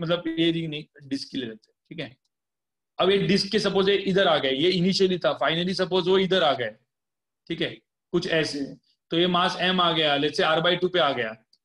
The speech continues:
अब मुझे बताओ नया angular velocity क्या होगा? बस वही initial equal to final angular momentum। ऐसे question ऐसे ही करना होता है। कभी कभी ये ऐसा वाला question आता है, third type का क्वेश्चन,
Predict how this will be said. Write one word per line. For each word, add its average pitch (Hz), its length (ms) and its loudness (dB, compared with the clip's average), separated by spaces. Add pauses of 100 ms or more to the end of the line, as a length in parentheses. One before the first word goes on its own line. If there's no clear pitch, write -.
(360)
अब 202 100 2
मुझे 196 240 4
बताओ 208 220 4
नया 202 220 4
angular 196 280 2
velocity 185 320 0
क्या 180 180 0
होगा? 143 220 0
बस 208 240 -2
वही 208 280 2
initial 185 380 0
equal 190 280 -2
to 196 120 -6
final 185 280 0
angular 165 280 -2
momentum। 139 380 -10 (100)
ऐसे 151 220 -2
question 185 240 -4
ऐसे 180 200 -4
ही 180 40 -10
करना 170 240 -2
होता 151 220 -8
है। - 80 -16 (520)
कभी 180 200 2
कभी 208 260 4
ये 208 160 4
ऐसा 196 180 2
वाला 208 140 6
question 190 280 -2
आता 175 200 -2
है, 165 120 -2
third 175 180 0
type 170 160 0
का 180 60 0
क्वेश्चन, 147 400 -6